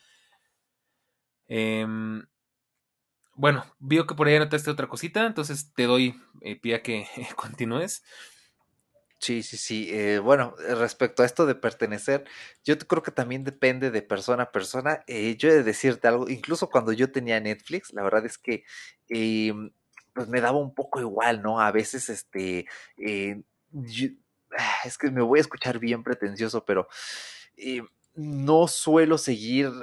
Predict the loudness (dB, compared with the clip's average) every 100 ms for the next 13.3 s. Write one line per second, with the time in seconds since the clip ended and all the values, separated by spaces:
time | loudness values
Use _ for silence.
0 | -14 -12 -10 -10 -2 -2 -2 0 2 2
1 | -2 -4 -2 -2 -4 -4 -4 -4 -4 -4
2 | -4 -2 4 6 6 2 -2 2 4 4
3 | 0 -2 -2 2 2 2 4 4 4 2
4 | 0 0 -6 0 0 -2 _ -16 -10 -10
5 | -6 -4 -6 -4 -4 -2 -2 2 2 6
6 | 6 6 2 2 -2 -4 -12 -2 -2 -2
7 | -6 -8 -10 -8 -8 0 0 -2 -12 _
8 | -20 -20 _ -4 0 4 4 4 0 -8
9 | -2 0 0 0 0 0 2 4 4 4
10 | 2 0 -6 -4 -4 -2 0 2 2 2
11 | 0 0 -4 -10 -6 -4 0 0 0 0
12 | -2 0 -8 -6 -4 -4 -4 -4 -4 -4
13 | -8 -8